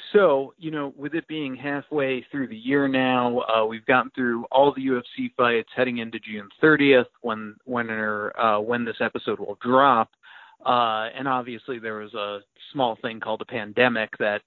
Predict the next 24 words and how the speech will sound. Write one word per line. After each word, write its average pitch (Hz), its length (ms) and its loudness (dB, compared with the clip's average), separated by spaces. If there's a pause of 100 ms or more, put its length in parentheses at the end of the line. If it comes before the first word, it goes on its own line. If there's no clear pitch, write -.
canceled 143 340 0
a - 20 4
lot 110 220 4
of - 60 -12
fights. 104 300 -2 (440)
Uh, 127 320 2
but 135 300 -6
it's 156 260 -12
always 170 240 -2
worth 156 320 0
looking 131 680 -4
at, 110 280 -2
since 123 240 -6
we're 131 220 0
such 127 220 4 (280)
submission 123 640 2 (100)
and 110 200 -6
grappling 117 600 0
nerds, 123 480 4 (540)
where 139 220 4
we 127 220 -6
stand 127 320 -4
with 117 80 -6
our 110 160 -2